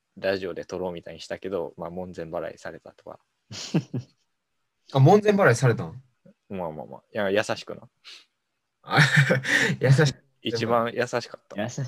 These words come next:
Speaker 3: 優しい門前払いって何やねん。
Speaker 1: <laughs> あ、門の中入ったかな。
Speaker 3: あ、ちょっとうちそういうのやってないんですぐらい。
Speaker 1: いや、門の中には入ったかもしれん。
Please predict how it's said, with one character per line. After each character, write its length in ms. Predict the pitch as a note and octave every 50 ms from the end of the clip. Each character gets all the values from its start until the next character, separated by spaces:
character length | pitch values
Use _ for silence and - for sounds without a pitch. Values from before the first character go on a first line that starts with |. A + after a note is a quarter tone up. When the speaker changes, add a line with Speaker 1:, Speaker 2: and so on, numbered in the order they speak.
| - _ _ _ -
Speaker 3:
優 120 | A2 A2+
し 300 | A#2 D#3 D3+ - - D#3
い 40 | D3+
門 240 | D3 C#3+ C#3+ C#3+ D3
前 160 | C#3+ D3 C#3
払 320 | C3+ C3+ C3+ C3+ A#2 F#2 E2+
い 20 |
っ 40 | D2+
て 100 | - -
何 200 | D#2+ E2 F2 A#2+
や 60 | B2
ね 60 | - E2
ん。 40 | -
Speaker 1:
<laughs> 1600 | _ - - G#3+ - - G#3 - - _ _ _ _ _ _ _ _ _ _ _ _ _ _ _ - - - - - _ _ -
あ、 140 | G#2 G2+ G#2+
門 180 | C3 F3 F3
の 80 | C#3+ A#2+
中 0 |
入 80 | A2+
っ 20 | A#2
た 100 | - C#3+
か 60 | C3+
な。 60 | C3+
Speaker 3:
あ、 60 | B2+
ち 60 | - D3
ょ 20 |
っ 0 |
と 0 |
う 40 | C#3
ち 60 | -
そ 80 | - D3
う 20 |
い 20 | C#3
う 20 |
の 100 | C3 A#2
や 140 | A2 A#2 A#2
っ 120 | A#2 - -
て 100 | C3+ A#2+
な 140 | A#2 A#2 A#2
い 80 | A#2
ん 80 | A2+ G2
で 100 | G2+ F#2+
す 340 | - - - A#2 A#2 A#2+ A2
ぐ 100 | G#2+ E2+
ら 100 | D2+ -
い。 120 | - _ _ _ _ _ -
Speaker 1:
い 40 | B2
や、 80 | B2 C3+
門 220 | D#3+ F#3 F3 C3
の 40 | A2
中 320 | G#2 A2 A#2+ - D3+ C#3
に 160 | C#3+ C3 A2+
は 60 | G#2 F2+
入 120 | G2+ G2+
っ 20 |
た 80 | - -
か 100 | - E2+
も 60 | E2+
し 100 | - -
れ 60 | G#2
ん。 60 | -